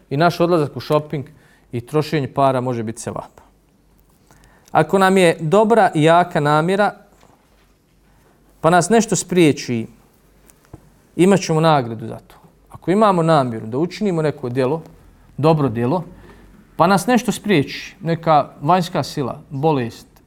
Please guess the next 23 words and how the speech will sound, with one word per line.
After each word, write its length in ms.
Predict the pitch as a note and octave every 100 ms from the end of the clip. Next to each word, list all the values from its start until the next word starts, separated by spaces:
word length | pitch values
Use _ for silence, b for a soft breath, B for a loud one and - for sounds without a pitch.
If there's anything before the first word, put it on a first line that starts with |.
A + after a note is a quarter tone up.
| _
smrt, 520 | - D3+ D#3 - - - _ _ b b b b b b -
ili 180 | G3 G3
nas 200 | D3 -
neko 220 | D3 B2+
spriječi, 440 | - D3 C#3 -
desi 260 | C#3 C#3+ B2
se 160 | -
neki 280 | B2+ - - - -
kao 160 | - B2+
udes 460 | C3 C#3+ C3 - B2+
ili 140 | A2+
nešto 280 | B2+ A#2+ A#2+
nas 140 | -
spriječi, 360 | - C3 B2+ B2
ne 80 | C3
možemo 280 | A#2+ A#2
da 180 | A#2 A#2
odemo 380 | B2+ C3 B2 A2+
do 80 | A#2
tog 220 | - B2
mjesta 260 | C#3 C3+ A#2
gdje 80 |
smo 180 | G#2+ A#2+